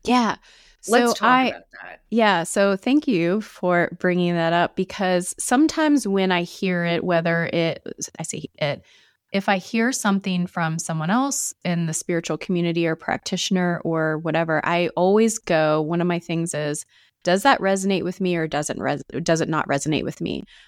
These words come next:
Speaker 1: I always go back to my inner self. Just because somebody told me or said something doesn't mean I'm automatically gonna believe it or jump on that bandwagon. And one of the things in the book that I write about in Looking for Angels is setting our energetic boundaries is really important.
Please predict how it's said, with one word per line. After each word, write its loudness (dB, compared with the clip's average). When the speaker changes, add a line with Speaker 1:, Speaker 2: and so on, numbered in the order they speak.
Speaker 1:
I 0
always 2
go 2
back 0
to -6
my 0
inner -4
self. -6
Just -2
because -2
somebody 2
told 0
me 0
or -2
said -2
something -2
doesn't -2
mean 0
I'm 0
automatically 0
gonna -2
believe 0
it -2
or 0
jump -2
on -2
that -4
bandwagon. -2
And 2
one 4
of 2
the -2
things 0
in 0
the 0
book 0
that -2
I 2
write 0
about 0
in -2
Looking -2
for -6
Angels 2
is -2
setting 0
our 2
energetic -2
boundaries -2
is -6
really 0
important. 2